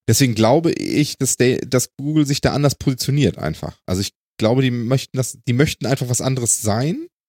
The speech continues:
Und ja, die haben den Shop da mit drin. Ich weiß aber nicht mal, ob dieser Shop, ob das das ist, worüber sie da Geld verdienen wollen. Ich bin mir nicht so sicher, ob was, was ihre Idee ist, womit sie das, die, die Kohle wirklich verdienen wollen.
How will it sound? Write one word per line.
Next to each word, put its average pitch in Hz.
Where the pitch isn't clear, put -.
Und 117
ja, 113
die 147
haben 131
den 131
Shop -
da 135
mit 117
drin. 156
Ich 135
weiß 117
aber 120
nicht 135
mal, 139
ob -
dieser 117
Shop, -
ob -
das 131
das 143
ist, -
worüber 135
sie 127
da 127
Geld 123
verdienen 165
wollen. 165
Ich 160
bin 156
mir 160
nicht 156
so 131
sicher, 143
ob 120
was, -
was 131
ihre 135
Idee 131
ist, -
womit 120
sie 127
das, 120
die, 113
die 110
Kohle 131
wirklich 113
verdienen 107
wollen. 78